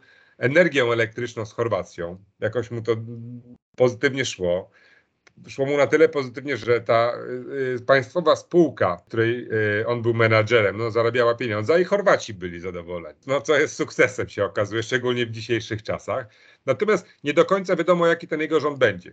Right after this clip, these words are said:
Golob zaprosił do współpracy pozostałe partie opozycyjne, czyli te partie lewicowe, które weszły, czyli socjaldemokratów oraz taką partię Lewica. Te partie miały bardzo słaby wynik, uzyskały bardzo słaby wynik, także oni nie będą zbytnio mogli tutaj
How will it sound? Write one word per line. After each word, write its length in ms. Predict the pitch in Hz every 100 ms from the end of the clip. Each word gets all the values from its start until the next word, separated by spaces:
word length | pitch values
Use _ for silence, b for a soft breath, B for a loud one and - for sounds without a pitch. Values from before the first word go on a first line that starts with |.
| -
Golob 320 | 170 196 139
zaprosił 440 | 143 - 160 156
do 100 | 131
współpracy 540 | - - 123 147 - 120
pozostałe 500 | 131 127 - 135 117
partie 380 | 117 110 113 107
opozycyjne, 680 | 107 101 92 98 82 82 92 _ _ _
czyli 180 | - 110
te 120 | 123
partie 300 | 123 120 123
lewicowe, 480 | 117 113 113 120 104
które 240 | - 98
weszły, 320 | 92 98 - 92
czyli 200 | 104 98
socjaldemokratów 920 | - 113 98 107 107 - - - 143 -
oraz 560 | 127 123 123 120 - - -
taką 280 | 104 117
partię 360 | 110 120 110 110
Lewica. 560 | 107 104 95 101 107 -
Te 160 | - 185
partie 480 | 220 202 190 170 160
miały 280 | 151 143 131
bardzo 380 | 131 147 135
słaby 320 | 117 131 117 101
wynik, 360 | 92 90 90
uzyskały 460 | 104 101 - 110 101
bardzo 300 | 110 120 123
słaby 260 | - 107
wynik, 300 | 98 92 92
także 260 | 110 98 120
oni 160 | 139 151
nie 120 | 143
będą 320 | 143 143 143
zbytnio 480 | 110 110 - 127 120
mogli 360 | 123 123 123
tutaj 580 | 120 127 123 113 113 113